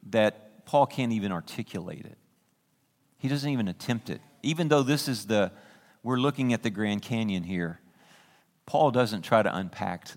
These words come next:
the unsearchable riches of Christ because there aren't any words. As, as, as well as, as, as well as Paul wrote, and as, as brilliant as he was, he really couldn't, he,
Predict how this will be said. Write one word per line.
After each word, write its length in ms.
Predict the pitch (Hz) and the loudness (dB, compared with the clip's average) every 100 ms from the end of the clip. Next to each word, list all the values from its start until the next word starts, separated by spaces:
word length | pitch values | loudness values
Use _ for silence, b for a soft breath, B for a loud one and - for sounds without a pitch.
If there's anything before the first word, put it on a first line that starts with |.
| - | -12
the 140 | 98 | -8
unsearchable 560 | 90 - 101 - 85 87 | -8 -6 -8 -6 -10 -10
riches 320 | 90 - 80 | -10 -12 -16
of 100 | 80 | -12
Christ 340 | - 92 - | -10 -10 -10
because 240 | - 104 92 | -14 -10 -8
there 140 | 101 | -4
aren't 180 | 113 113 | -2 -2
any 140 | 92 | -4
words. 540 | 82 90 90 82 - - b b b b b b | -6 -8 -10 -10 -12 -14 b b b b b b
As, 200 | - 113 | -2 -2
as, 260 | - 110 90 - | 0 -4 -4 -4
as 180 | 113 | -4
well 460 | 104 104 135 160 165 | -4 2 6 6 6
as, 160 | - 101 | 2 -2
as, 240 | 110 101 - | -4 -6 -6
as 160 | 107 104 | -8 -4
well 300 | 110 127 139 | -2 0 0
as 140 | 104 | -2
Paul 420 | - - 117 104 | -6 -2 0 0
wrote, 460 | 92 95 90 78 - - b b b b | -2 -6 -6 -8 -16 -20 b b b b
and 140 | - 107 | -6 -2
as, 220 | 107 90 - | -2 -6 -8
as 160 | 101 87 _ - | -8 -8 _ -6
brilliant 460 | 117 160 180 156 | 2 4 4 0
as 180 | 123 117 | 0 -2
he 120 | - | -2
was, 640 | 110 98 104 80 85 - - _ b b b b b b b | -4 2 2 0 -8 -12 -14 _ b b b b b b b
he 160 | - 131 | -4 -4
really 400 | 107 123 143 139 | 0 0 2 2
couldn't, 720 | - - 127 104 101 - - - b b b b b b b b b b b _ _ _ _ _ _ | -2 -2 -2 0 -4 -6 -16 -20 b b b b b b b b b b b _ _ _ _ _ _
he, 120 | 110 | -12